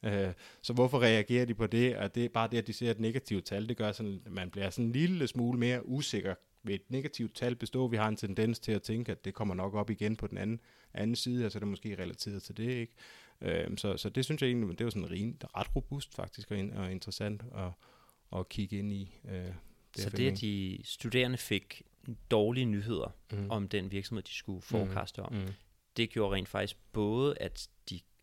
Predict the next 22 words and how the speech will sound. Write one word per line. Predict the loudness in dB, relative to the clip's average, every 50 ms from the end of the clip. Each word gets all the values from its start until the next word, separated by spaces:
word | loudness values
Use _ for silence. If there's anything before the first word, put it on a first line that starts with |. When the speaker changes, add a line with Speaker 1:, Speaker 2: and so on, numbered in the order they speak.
| _ _ -10
Speaker 2:
justerede | -10 -8 -4 -2 -2 -2 -2
deres, | -2 -4 -4 -4 -4 -4 -4 -4 -6 -10 _ _ _ _ _ _ _ _ -12
øh, | -10 -10 -10 -10 -12 -12 -12 -14 -14 -16 -16 -10
forudsigelser | -4 -2 -2 -2 -2 -4 -6 -8 -8 -8 -10 -10 -10 -10
eller | -8 -8 -6
deres, | -6 -6 -4 -4 -6 -6 -6 -6
øh, | -6 -8 -8 -8 -10 -12 -12 -14 _ _ _ _ _
forecast | _ -2 -2 -2 -2 -2 -4 -4 -2 -2 -2 0
nedad, | 0 2 4 4 2 2 0 -2 -4
Speaker 1:
Mhm. | -2 -2 0 0
Speaker 2:
men | 2 2
det | 0 2
gjorde | 2 4 4 4
også, | 4 2 -2
at | -6 -6
de | -4 -4
centrerede | -2 -2 -4 -4 -6 -2 0 0 0 0 -2 -2
sig | -2 -2 -2
mere | -2 0 0 0 0 -2 -2 -2 -4
om | -6 -4 -4
Speaker 1:
Ja. | -4
Speaker 2:
konsensus. | -4 -4 -4 -4 -6 -6 -6 -8 -10 -12 -12 -12